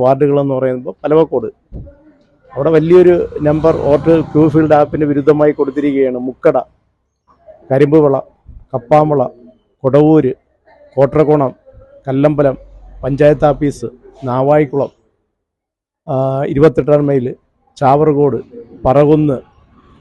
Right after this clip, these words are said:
ആ, വെട്ടിയറ, മുക്കട.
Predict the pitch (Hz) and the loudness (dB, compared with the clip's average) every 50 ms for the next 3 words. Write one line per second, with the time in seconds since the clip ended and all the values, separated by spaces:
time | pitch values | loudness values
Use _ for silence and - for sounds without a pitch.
0 | _ _ - - - - 135 127 127 127 127 127 127 143 131 - - 185 175 170 | _ _ -20 -20 -14 -12 -10 -8 -6 -6 -6 -4 -2 -4 -2 2 4 6 6 6
1 | 143 117 - - - - - - - - - - - - - - - - - - | 6 4 0 -4 -8 -12 -12 -12 -12 -12 -14 -14 -16 -18 -20 -20 -20 -20 -20 -20
2 | - - _ _ _ _ _ _ _ - - 131 104 - - 170 151 | -20 -20 _ _ _ _ _ _ _ -14 -14 -14 -6 0 2 2 2